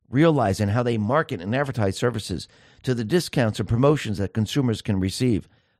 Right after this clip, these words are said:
Talk about central planning. Biden's plan includes price controls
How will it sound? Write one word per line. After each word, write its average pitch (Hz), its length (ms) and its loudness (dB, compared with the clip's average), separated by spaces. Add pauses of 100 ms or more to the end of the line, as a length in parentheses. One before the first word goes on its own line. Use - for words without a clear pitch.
Talk 156 260 2
about 117 220 0
central 139 440 0
planning. 135 540 0 (400)
Biden's 180 400 0
plan 147 420 0
includes 135 420 -2
price 113 400 -2
controls 156 720 -2